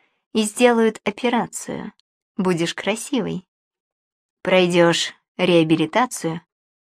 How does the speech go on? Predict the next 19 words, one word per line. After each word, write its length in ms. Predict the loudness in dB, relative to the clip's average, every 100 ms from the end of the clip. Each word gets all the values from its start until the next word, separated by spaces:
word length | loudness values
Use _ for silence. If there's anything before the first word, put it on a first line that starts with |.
| _ -14
шрамы 680 | -2 2 4 4 0 -6 -10 -8
рассосутся, 880 | -6 -4 -8 -6 -8 -8 -14 -16 -16 _ _ _ _ _ -2
и 100 | 0
хоть 260 | 0 0
на 140 | 0 0
подиум». 580 | 0 -2 -2 -6 -8 -14 _ _ _ _ _ _ _ _ _ _ _ _ _ _ _ _ _ _ _ _
«Почему 420 | -4 0 2 4
вы 100 | 2
всё 240 | 0 0 0
это 160 | 0
делаете?» 680 | 0 2 2 2 -2 -8 -10 _ _ _ _ _ _ _ _ _ _ -16
с 120 | -4
подозрением 720 | 2 4 4 2 2 2 2
поинтересовалась 1000 | 2 0 0 -2 -4 -2 -2 -2 -4 -6
Антонина. 540 | -4 -2 -2 -2 -6 -14 _ _ _ _ _ _ _ _ _ _ -2
«Ни 260 | 2 4
я, 300 | 4 6 6 6
ни 140 | 4
мама 520 | 4 4 4 2 -2